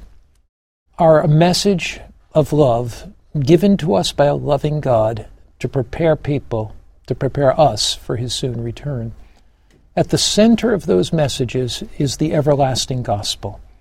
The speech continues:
the good news of the grace of God that can save every human being.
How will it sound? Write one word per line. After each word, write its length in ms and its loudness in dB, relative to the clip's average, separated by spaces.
the 80 2
good 280 6
news 380 4
of 100 -8
the 100 -2
grace 440 -2
of 160 -8
God 440 -6
that 200 -4
can 120 0
save 340 0
every 300 0
human 320 -4
being. 420 -6